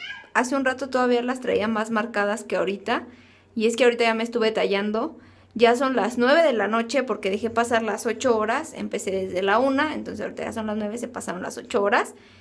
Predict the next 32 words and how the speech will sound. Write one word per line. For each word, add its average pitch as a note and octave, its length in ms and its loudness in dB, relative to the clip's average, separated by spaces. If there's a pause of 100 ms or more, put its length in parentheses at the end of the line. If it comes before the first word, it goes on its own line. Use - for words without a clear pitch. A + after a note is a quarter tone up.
(380)
Y B3 260 6
este, G#3+ 680 2
pero A#3+ 240 6
siguen C#4 880 0 (500)
bien, B3 560 2
o A3+ 60 -2
sea, A#3+ 140 2
las A#3+ 160 2
traje B3+ 180 -2
todo D4 160 2
el C#4 100 0
día C4+ 200 0
y B3+ 80 6
estuve B3 500 2 (380)
en G#3 160 -2
la F#3+ 180 -2
calle. A3+ 300 2
Ay, A#3 380 -4
mucha A3 220 -8
luz. - 300 -10 (1120)
Estuve B3 320 2
en B3+ 80 2
la G3+ 180 0
calle, A#3+ 460 4
en A3+ 120 0
el G3+ 140 -2
metro A#3 580 2
y A3 60 0
todo A3+ 280 0
eso, A#3+ 360 0
y G#3 100 -2
vean. G3+ 360 -4